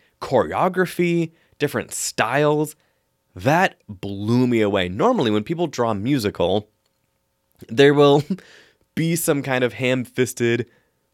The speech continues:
you know, song towards the end, maybe. Uh, there was a cool, uh, Bollywood-style one, I wanna say last year or two years ago here in Seattle, and that was really cool,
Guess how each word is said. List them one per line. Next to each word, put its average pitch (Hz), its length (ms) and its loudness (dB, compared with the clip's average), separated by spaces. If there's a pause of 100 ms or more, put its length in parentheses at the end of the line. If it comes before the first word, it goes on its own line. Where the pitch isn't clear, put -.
(320)
you 123 100 0
know, 110 100 2
song 117 580 0
towards 113 280 -2
the 98 160 -10 (100)
end, 131 400 0
maybe. 117 600 -2 (420)
Uh, 107 140 4
there 123 140 2
was 214 180 4
a 240 80 0
cool, 113 520 0 (280)
uh, 98 160 0
Bollywood-style 107 960 0
one, 95 300 -4
I 107 80 -12
wanna 165 260 -6
say 220 160 -6
last 117 560 -8
year 160 320 -2
or 101 120 -4 (300)
two - 340 -6
years 107 280 0
ago 92 220 -2
here 135 200 -8
in 135 100 -6
Seattle, 98 600 -4 (720)
and 107 260 0
that 202 120 4
was 135 160 0
really 101 180 4
cool, 90 400 -4